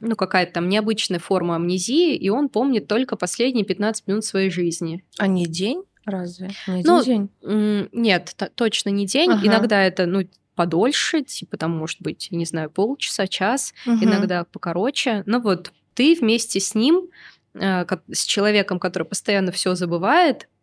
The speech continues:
Speaker 1: э, проживаешь, э, день или несколько дней вместе с ним, вот тоже абсолютно ничего не понимая, как и он. Он оставляет себе всякие послания,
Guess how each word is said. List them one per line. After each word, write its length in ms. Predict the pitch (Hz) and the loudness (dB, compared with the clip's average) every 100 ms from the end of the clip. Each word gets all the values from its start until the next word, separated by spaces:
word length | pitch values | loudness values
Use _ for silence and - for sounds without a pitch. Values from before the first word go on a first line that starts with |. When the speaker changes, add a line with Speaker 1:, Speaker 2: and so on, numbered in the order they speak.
| _ | _
Speaker 1:
э, 240 | 170 175 165 | 0 0 0
проживаешь, 840 | - 196 185 196 302 311 - - - | -2 0 2 2 2 2 2 -2 0
э, 420 | 196 190 180 - | 2 2 0 -2
день 420 | 165 185 277 302 214 | 0 2 4 4 2
или 160 | 175 | 0
несколько 500 | 180 175 - 170 - | 0 -2 -4 -6 -6
дней 260 | 170 196 294 | -2 -2 0
вместе 300 | 202 190 - | 0 0 -4
с 120 | - 208 | -4 0
ним, 240 | 269 330 - - - | 2 2 -2 -16 -6
вот 220 | 185 185 | -4 -2
тоже 300 | - 269 302 214 | 2 2 4 0
абсолютно 480 | 196 - 220 - | 2 0 0 2
ничего 240 | 220 208 208 | 0 0 -2
не 80 | 214 | 0
понимая, 420 | 208 190 190 240 | 0 0 0 0
как 240 | 202 180 | -2 -2
и 40 | 190 | 0
он. 360 | 180 170 165 - - - _ | 2 0 -2 -8 -20 -20 _
Он 200 | - 233 | 0 2
оставляет 520 | 220 - 196 190 175 170 | 2 0 0 2 0 0
себе 320 | - 175 170 | -2 -2 -2
всякие 380 | - - 170 - | -4 -2 -2 -4
послания, 840 | - 175 - 254 339 320 302 285 | -4 -4 2 2 4 2 2 -2